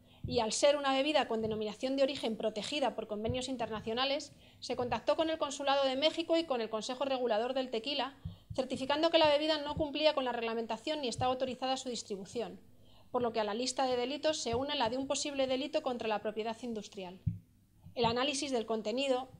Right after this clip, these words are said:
ha demostrado que las bebidas no son perjudiciales para la salud pública, pero en ningún caso cumplen con las condiciones de etiquetado ni reglamentación,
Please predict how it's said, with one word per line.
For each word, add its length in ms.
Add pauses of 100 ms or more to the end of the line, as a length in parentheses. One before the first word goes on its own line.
ha 80
demostrado 500
que 80
las 140
bebidas 320
no 160
son 180
perjudiciales 600
para 160
la 80
salud 300
pública, 500 (340)
pero 120
en 80
ningún 260
caso 320
cumplen 300
con 100
las 140
condiciones 480
de 60
etiquetado 600 (240)
ni 160
reglamentación, 880